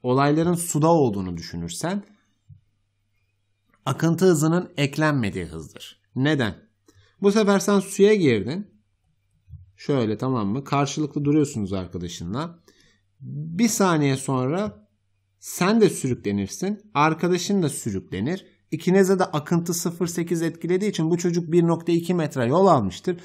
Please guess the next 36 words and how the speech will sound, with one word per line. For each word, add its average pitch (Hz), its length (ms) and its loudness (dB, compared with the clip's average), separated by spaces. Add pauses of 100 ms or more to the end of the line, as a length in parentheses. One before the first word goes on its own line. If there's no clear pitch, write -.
(160)
Sen 175 300 0
dersin 185 400 0
ki 151 160 -4
bu 120 80 -6
sefer, 127 540 -4 (480)
"Benim 151 360 2
arkadaşım 151 840 -2 (160)
saniyede 143 640 0
bir 151 120 2
nokta 147 320 -2
iki 139 200 -2
metre 143 320 -2
gittiğine 156 380 -2
göre 117 120 0
onun 151 280 0
hızı 156 400 -2 (240)
bir 165 160 6
nokta 120 280 -2
iki 123 220 -4
metre 135 320 -2
bölü 143 140 -2
saniyedir." 107 600 -4
dersin. 87 320 -4
Bu 131 100 2
neye 143 140 0
göre 107 180 -2
dersin 87 260 -6
biliyor 185 120 -2
musun 131 160 -4
artık? 92 300 -8
Suya 120 360 -2
göre 87 220 -4
dersin. 85 280 -10
Çünkü 147 160 -8
sen 165 100 -2
sudasın. 110 640 -6